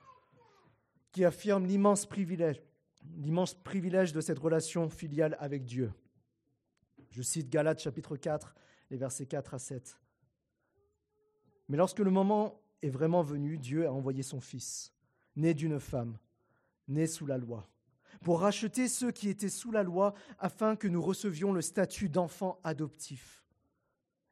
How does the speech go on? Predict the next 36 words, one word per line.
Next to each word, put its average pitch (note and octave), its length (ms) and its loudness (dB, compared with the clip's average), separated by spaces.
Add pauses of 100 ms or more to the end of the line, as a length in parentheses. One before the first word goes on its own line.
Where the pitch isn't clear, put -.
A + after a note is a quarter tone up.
Et D3+ 80 -4
parce - 200 -2
que G#3 80 -4
vous E3 280 -4
êtes - 240 -6
ses - 300 -4
fils, - 520 -6 (320)
Dieu D#3+ 300 0
a E3 60 -6
envoyé D3+ 360 0
dans C#3 140 0
votre C3+ 240 -6
cœur D#3 360 0 (520)
l'esprit D#3 440 -2
de C#3 100 -2
son C3+ 200 -4
Fils D3 300 -8
qui C#3 160 -8
crie, « B2+ 300 -10 (520)
Abba, A#2 460 -6 (720)
Père. » F#2 400 -10 (960)
Ainsi F#3+ 280 0
tu - 140 -4
n'es F#3 120 2
plus A3 320 0
esclave, D#3+ 580 -2 (240)
mais C#3 100 -4
fils. - 640 -8 (500)
Et F#3+ 60 2
si - 200 -6
tu G#3 160 -2
es F3 40 2
fils, - 480 -6 (240)
tu D#3 200 -2
es D#3 120 -2
aussi D#3+ 400 -4